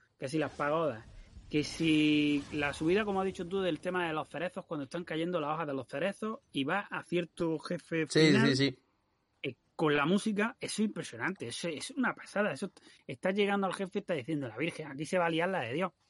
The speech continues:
Speaker 1: Y estás flipando con lo que estás viendo. Eh, pero es eso, que básicamente lo que, lo que artísticamente, bajo mi punto de vista, muy bien, pero que técnicamente no es ninguna maravilla. Y de hecho,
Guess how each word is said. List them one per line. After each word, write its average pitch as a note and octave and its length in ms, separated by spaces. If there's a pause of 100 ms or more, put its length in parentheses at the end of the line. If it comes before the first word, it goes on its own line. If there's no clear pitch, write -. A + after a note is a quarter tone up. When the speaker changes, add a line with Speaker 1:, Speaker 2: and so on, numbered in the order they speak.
(960)
Speaker 1:
Y D3+ 140
estás G3 220
flipando D3 320
con B2+ 120
lo A#2+ 80
que A2+ 60
estás B2+ 180
viendo. C#3+ 280 (640)
Eh, E3 640
pero D#3+ 360
es - 80 (320)
eso, D3 140
que C#3+ 120
básicamente G3 800 (260)
lo D#3 380
que, C#3 880
lo C#3+ 160
que F#3 80
artísticamente, F#3+ 540
bajo D#3+ 160
mi E3 80
punto F3 180
de F#3 60
vista, D3+ 180
muy D#3+ 160
bien, F#3+ 160
pero B2+ 180
que A#2 140
técnicamente E3+ 640
no E3+ 60
es E3+ 80
ninguna D#3+ 240
maravilla. B2+ 320
Y B2+ 80
de D3 100
hecho, G#3+ 340